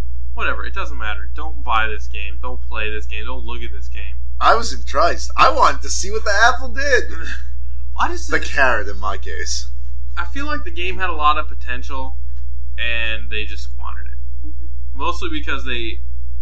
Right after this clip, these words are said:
Speaker 1: tried to necessitate the use of a Game Boy Advance. And it just didn't work out great.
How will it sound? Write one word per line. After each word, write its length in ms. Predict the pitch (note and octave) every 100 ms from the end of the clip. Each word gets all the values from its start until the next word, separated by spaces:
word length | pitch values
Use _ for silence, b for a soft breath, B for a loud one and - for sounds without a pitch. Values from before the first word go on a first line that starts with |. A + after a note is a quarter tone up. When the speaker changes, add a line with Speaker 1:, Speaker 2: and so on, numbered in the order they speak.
| -
Speaker 1:
tried 420 | - B2 A#2+ A#2
to 520 | - A#2+ A2+ G#2+ G#2 G#2
necessitate 840 | A2+ A2 C#3 C3+ C3 - A#2 G#2 -
the 60 |
use 400 | - A2 G#2 - -
of 120 | G#2+
a 40 | -
Game 220 | - -
Boy 140 | -
Advance. 560 | - - - - - - - - - - - - B B B B -
And 100 | C#3 -
it 80 | -
just 180 | -
didn't 160 | - -
work 200 | - - -
out 140 | -
great. 220 | - -